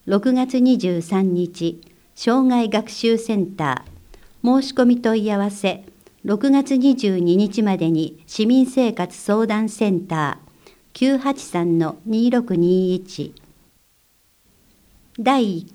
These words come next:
回、三島カウンセリング研究会公開講座、愛着関係を大切にしたしつけ方。子育てにかかる人たちを意識した講座です。六月十一日、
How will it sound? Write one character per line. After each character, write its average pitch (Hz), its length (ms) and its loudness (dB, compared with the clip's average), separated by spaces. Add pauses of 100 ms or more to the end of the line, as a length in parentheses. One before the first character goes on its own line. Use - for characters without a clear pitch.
回、 180 260 -2 (300)
三 214 100 0
島 262 300 2
カ 240 160 0
ウ 247 80 4
ン 262 80 4
セ 254 180 0
リ 240 140 2
ン 240 100 6
グ 240 140 2
研 233 240 2
究 240 320 0
会 165 320 -6
公 247 240 2
開 226 260 0
講 202 300 0
座、 151 260 -6 (480)
愛 247 200 0
着 269 280 -4
関 254 280 2
係 180 240 -2
を 165 120 -2
大 202 240 -2
切 240 300 -2
に 226 160 -2
し - 160 -14
た 208 200 -6
し 196 220 -6
つ - 140 -18
け 202 100 -2
方。 190 340 -8 (1000)
子 247 80 0
育 277 320 2
て 214 100 0
に 185 140 2
か 196 160 -6
か 233 100 0
る 196 120 -2
人 226 200 -2
た 190 160 -2
ち 190 220 -6
を 175 80 -2
意 233 100 -4
識 - 240 -8
し - 100 -14
た 165 140 -8
講 185 240 0
座 165 180 -6
で 165 140 -6
す。 - 260 -20 (560)
六 226 280 0
月 254 240 0
十 233 260 2
一 220 260 -4
日、 208 540 -6